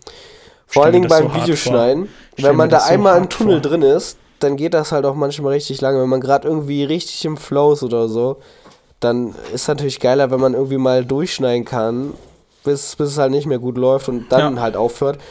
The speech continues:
Speaker 1: Und nicht, wenn's irgendwie grad richtig gut läuft und sich so denkt, „Ah, jetzt einundzwanzig Uhr mit Bett fertig machen, muss ich jetzt aufhören.“ Ist natürlich immer ein bisschen blöd. Aber ich werd's versuchen, damit ich auf jeden Fall auf die sieben bis neun Stunden komme.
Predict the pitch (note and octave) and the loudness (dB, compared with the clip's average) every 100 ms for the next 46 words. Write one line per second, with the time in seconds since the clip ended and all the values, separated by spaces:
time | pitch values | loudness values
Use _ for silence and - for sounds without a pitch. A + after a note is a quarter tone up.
0 | - - C#3+ D#3 - D#3+ D#3 D#3+ D3 C#3+ | -12 -6 -2 -2 2 2 2 -2 0 0
1 | C#3+ D#3+ - D3+ D3+ D#3+ E3 D#3+ D3 C#3+ | 0 -2 -6 0 2 2 0 -4 -6 -4
2 | C#3 C#3 - B2+ C3 B2+ C#3 - - _ | -2 -2 -2 0 2 2 -2 -6 -16 _
3 | _ C3+ D#3 E3+ E3 D#3 D3+ D3+ E3+ G3 | _ -2 0 0 0 0 0 -4 -4 -4
4 | - _ - D3 D3 D3 D3+ D#3 E3+ E3+ | -8 _ -8 -4 -4 -2 -2 -2 -4 -2
5 | E3 F3 F#3 G3 - _ _ C#3+ D3 C3+ | -4 -4 -6 -10 -18 _ _ -4 -4 0
6 | C#3+ C3+ D#3 E3 D#3 E3 - - - _ | -2 0 -2 -2 -4 -4 -8 -20 -20 _
7 | - B2+ B2+ C3 B2 B2 B2 - A2+ A#2+ | -8 -6 -4 -2 -2 -2 -6 -8 -6 -2
8 | C3+ C#3+ - _ - D3 E3 E3 E3+ - | -2 -4 -10 _ 0 4 4 4 -2 -2
9 | B2+ D3 E3+ F3 - - B2+ B2 C3 - | -6 -6 -6 -10 -14 -8 -4 -2 -4 -4
10 | A#2+ C3+ C3+ C3+ A#2+ A#2+ - A#2 A2 A#2 | -4 -4 -6 -4 -4 -4 -8 -12 -8 -8
11 | A#2 A2+ A#2 A2+ - A#2 A2 C3 C3 C#3 | -8 -6 -4 -4 -6 -8 -6 -6 -4 -6